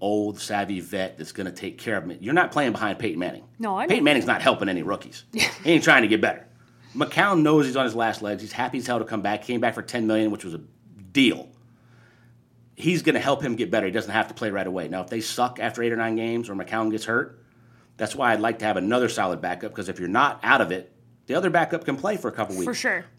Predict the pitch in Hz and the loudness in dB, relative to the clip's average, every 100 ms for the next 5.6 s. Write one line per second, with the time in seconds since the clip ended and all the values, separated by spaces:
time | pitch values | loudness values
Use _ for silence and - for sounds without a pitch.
0 | _ - 160 147 131 127 123 117 113 110 | _ 4 6 8 6 4 0 0 0 -2
1 | 101 104 104 - 110 98 101 95 87 - | -2 -2 -2 -4 -8 -6 -4 -6 -6 -4
2 | 104 92 92 90 90 87 85 71 50 - | -4 -4 -8 -6 -4 -6 -6 -12 -14 -20
3 | - - - 247 101 - 139 240 131 117 | -16 -2 2 2 0 4 4 4 2 2
4 | 110 110 95 90 113 95 95 85 87 78 | 2 2 2 0 0 0 0 -2 -6 -8
5 | - 90 104 92 85 71 | -12 -6 -4 -2 -4 -8